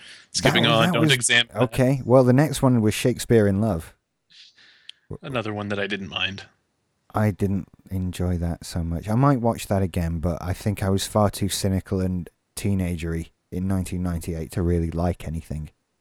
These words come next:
Speaker 1: Also, you have an unjustifiable grudge against Shakespeare.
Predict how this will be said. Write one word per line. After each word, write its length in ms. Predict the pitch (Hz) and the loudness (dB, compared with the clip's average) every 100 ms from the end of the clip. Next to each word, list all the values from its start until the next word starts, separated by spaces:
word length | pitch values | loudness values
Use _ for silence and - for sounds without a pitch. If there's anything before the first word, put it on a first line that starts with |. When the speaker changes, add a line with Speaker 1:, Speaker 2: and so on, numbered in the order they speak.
| _ _ | _ _
Speaker 1:
Also, 300 | 127 120 - | 0 2 2
you 180 | 113 113 | 2 0
have 160 | 117 104 | -2 -4
an 100 | 90 | -6
unjustifiable 800 | 113 120 110 107 123 - 101 98 | -6 -2 0 -2 -2 -2 -2 -4
grudge 300 | 95 98 92 | -4 -4 -4
against 260 | 80 90 85 | -6 -4 -2
Shakespeare. 580 | - - - - - | -2 -4 -6 -6 -10